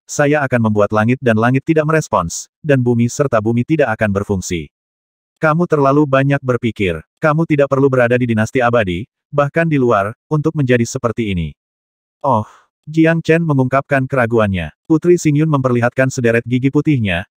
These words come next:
mengangkat tangan kecilnya dan menepuknya. Segera, langkah kaki terdengar dari dalam kapal perang Jiang Chen.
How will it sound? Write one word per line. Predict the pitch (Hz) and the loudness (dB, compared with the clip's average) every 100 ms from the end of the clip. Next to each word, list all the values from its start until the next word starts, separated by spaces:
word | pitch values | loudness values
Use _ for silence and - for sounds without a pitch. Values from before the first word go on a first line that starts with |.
| - | -4
mengangkat | 143 123 127 131 | 0 2 0 0
tangan | 117 117 | 0 0
kecilnya | 117 - 156 156 107 | -2 -2 0 2 0
dan | 95 107 | 0 0
menepuknya. | 107 104 104 92 85 73 _ _ _ _ _ _ - | 0 -2 -4 -4 -6 -8 _ _ _ _ _ _ -8
Segera, | - 139 135 110 165 - _ _ | -4 0 2 2 -2 -8 _ _
langkah | 143 147 156 | -2 0 -2
kaki | 170 156 175 | -2 0 0
terdengar | 156 131 131 135 | 0 0 0 2
dari | 117 113 | 2 2
dalam | 110 113 | 2 0
kapal | 117 123 131 127 | 0 0 0 0
perang | 156 139 | 0 0
Jiang | 104 113 101 | -2 -2 -2
Chen. | - 95 80 | -2 -4 -4